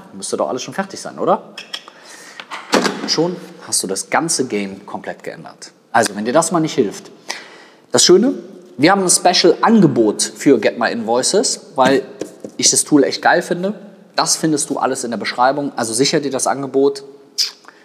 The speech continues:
Wirklich eine absolute Herzensempfehlung. Ich glaube, die Argumente, trotzdem sponsored, sollten dich eindeutig überzeugt haben,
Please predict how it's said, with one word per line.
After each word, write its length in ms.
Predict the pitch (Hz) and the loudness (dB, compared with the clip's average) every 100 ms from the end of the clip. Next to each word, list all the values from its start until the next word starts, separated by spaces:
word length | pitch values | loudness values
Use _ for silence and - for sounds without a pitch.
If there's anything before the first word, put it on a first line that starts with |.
| - | -2
Wirklich 300 | 143 147 160 | 0 2 2
eine 80 | - | 0
absolute 380 | - 147 147 135 | -2 -6 -8 -4
Herzensempfehlung. 680 | 131 127 113 104 120 113 117 | -4 -4 -6 -6 -4 -4 -6
Ich 140 | - | -4
glaube, 200 | 139 135 | 0 0
die 100 | 117 | 0
Argumente, 560 | 117 117 127 151 139 127 - | -2 -4 -4 -2 -2 -2 -6
trotzdem 420 | 170 - - 143 | -4 -2 0 0
sponsored, 680 | - 127 123 113 104 - - - | 0 0 -2 -2 -4 -8 -18 -4
sollten 320 | 104 107 104 | -4 -4 -8
dich 220 | 98 - | -8 -6
eindeutig 540 | - 147 139 107 - - | 0 0 2 0 -2 -12
überzeugt 480 | 98 98 104 98 90 | -10 -8 -6 -8 -6
haben, 180 | 87 | -6